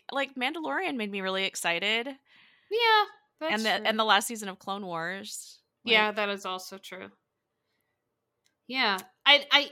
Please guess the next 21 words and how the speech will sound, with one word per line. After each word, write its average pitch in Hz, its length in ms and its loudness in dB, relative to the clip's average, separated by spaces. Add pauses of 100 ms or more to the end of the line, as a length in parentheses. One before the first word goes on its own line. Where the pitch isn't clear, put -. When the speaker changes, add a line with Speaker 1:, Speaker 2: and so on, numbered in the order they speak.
(100)
Speaker 2:
I 277 400 4
was 262 200 -8
having 294 560 -2
this 226 180 -6
realization 208 720 -2
as 190 200 -8
well, 190 360 0
like, 180 260 -6
as 180 240 -2
I 190 120 -4
was 190 500 -12 (160)
watching 190 580 -6
the, 185 140 -14 (220)
the 196 100 -8
film 190 500 -8
and 175 240 -14 (100)
kind 202 160 -4
of 196 140 -8
mentioned 196 400 -8
it 175 140 -8
earlier, 190 640 -4